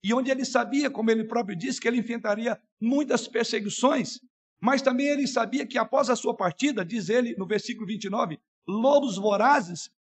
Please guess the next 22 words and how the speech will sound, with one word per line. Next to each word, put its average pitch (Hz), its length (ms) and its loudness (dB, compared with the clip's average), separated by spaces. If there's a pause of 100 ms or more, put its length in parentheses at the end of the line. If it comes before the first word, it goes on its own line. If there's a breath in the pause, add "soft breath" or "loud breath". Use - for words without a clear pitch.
(160)
se - 180 -2
infiltrariam 247 1080 2
na 233 120 2
igreja 226 460 0
de 202 180 0
Éfeso. 214 520 2 (880)
E 233 100 6
então, 277 320 4
pensando 294 480 2
nisso, 247 280 0
lá 254 180 2
no 277 100 0
versículo 311 440 2
trinta 285 320 -2
e 247 40 -4
dois, 196 360 -2
do 196 80 -6
mesmo 247 340 -2
capítulo 208 420 -4
de 170 120 -2
Atos 170 280 -2
vinte, 170 380 -10